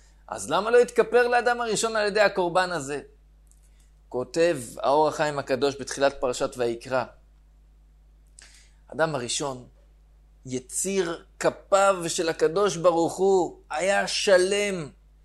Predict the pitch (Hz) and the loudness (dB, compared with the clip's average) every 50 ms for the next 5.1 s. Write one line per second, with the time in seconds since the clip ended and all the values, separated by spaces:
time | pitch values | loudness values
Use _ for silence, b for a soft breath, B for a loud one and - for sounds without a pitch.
0 | _ _ - 143 170 190 190 190 - - 220 240 247 240 233 220 190 151 - - | _ _ -6 0 0 0 0 0 -4 -2 -2 0 2 2 2 0 -2 -4 -8 -16
1 | _ _ _ _ _ _ _ _ _ _ _ _ - 160 185 214 214 214 220 220 | _ _ _ _ _ _ _ _ _ _ _ _ -12 -4 -2 0 4 6 8 8
2 | 220 220 208 190 - - - - - 247 262 269 269 269 262 262 247 220 175 - | 8 6 4 0 -2 -4 -4 -4 -4 -2 2 2 2 2 2 0 -4 -8 -10 -14
3 | _ _ _ _ - 165 170 175 170 175 - - 190 185 202 208 220 220 214 202 | _ _ _ _ -12 -6 -4 -4 -6 -6 -6 -6 -2 2 4 4 6 4 4 2
4 | 202 - - - - 147 156 147 - 160 156 135 139 - - 220 226 226 220 214 | 0 -4 -12 -16 -12 -10 -10 -6 -2 -2 -2 -2 -2 2 4 6 6 6 4 2
5 | 220 | -2